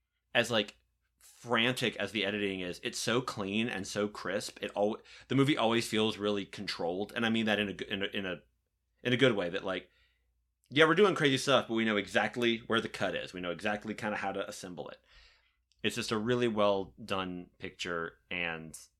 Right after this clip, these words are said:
Michelle Yeoh is fantastic, obviously. Ke Huy Quan is tremendous in it. Like, it's just a <laughs> really great movie that if you haven't seen it,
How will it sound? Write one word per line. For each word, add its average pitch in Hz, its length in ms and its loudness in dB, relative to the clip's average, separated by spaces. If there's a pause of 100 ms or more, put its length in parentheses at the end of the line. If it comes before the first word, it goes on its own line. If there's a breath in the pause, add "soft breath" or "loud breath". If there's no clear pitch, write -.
(180)
Michelle 123 260 2
Yeoh 104 220 4
is 92 100 -4
fantastic, 90 520 -6
obviously. 87 360 -6
Ke - 220 -12
Huy 107 100 -12
Quan 87 340 -6
is 85 220 -12 (220)
tremendous 87 680 -8 (200)
in 90 120 -20
it. 85 240 -8
Like, 78 340 -8 (840)
it's 113 140 -2
just 180 180 0
a 160 60 8
<laughs> 110 100 -2
really - 420 -6
great 110 240 2
movie 98 280 -4
that 95 140 -2
if - 100 -8
you 101 80 -6
haven't 151 360 2
seen 101 220 -2
it, - 160 -6